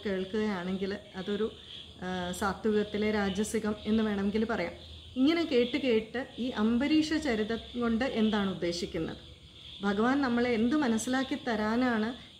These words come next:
ഈ ഒരു ചരിതം വർണ്ണിക്കുന്നത് എന്ന് മനസ്സിലാക്കി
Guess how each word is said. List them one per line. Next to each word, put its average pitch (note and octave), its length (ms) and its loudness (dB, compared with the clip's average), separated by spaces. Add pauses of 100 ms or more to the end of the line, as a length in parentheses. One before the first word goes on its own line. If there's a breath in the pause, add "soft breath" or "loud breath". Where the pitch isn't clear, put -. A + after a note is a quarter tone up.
ഈ C#4+ 100 2
ഒരു B3+ 180 4
ചരിതം A3+ 420 2
വർണ്ണിക്കുന്നത് A3 840 0
എന്ന് A#3+ 300 0
മനസ്സിലാക്കി A#3 840 0